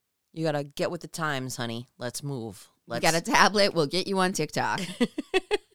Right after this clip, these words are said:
Speaker 2: Uh, women staying in the inn will often report their jewelry, such as their necklaces or earrings, falling off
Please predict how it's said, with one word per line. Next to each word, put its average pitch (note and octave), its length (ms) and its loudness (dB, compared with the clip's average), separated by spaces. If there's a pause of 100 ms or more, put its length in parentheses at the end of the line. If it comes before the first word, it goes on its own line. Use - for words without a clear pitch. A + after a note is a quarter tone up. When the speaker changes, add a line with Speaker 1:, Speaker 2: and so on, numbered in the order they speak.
(1160)
Speaker 2:
Uh, E3+ 280 2
women C4 380 0
staying A#3 280 0
in A#3+ 80 -4
the A#3+ 100 -2
inn A3+ 300 -2
will A3+ 140 0
often F3+ 340 0
report E3 400 -4
their D#3 140 -2
jewelry, D3+ 480 -4
such C3+ 240 -8
as B2+ 140 -10
their C3+ 140 -8
necklaces G3+ 560 -6
or C#3+ 180 -8
earrings, E3+ 600 -4
falling G3 540 -10
off D3 440 -8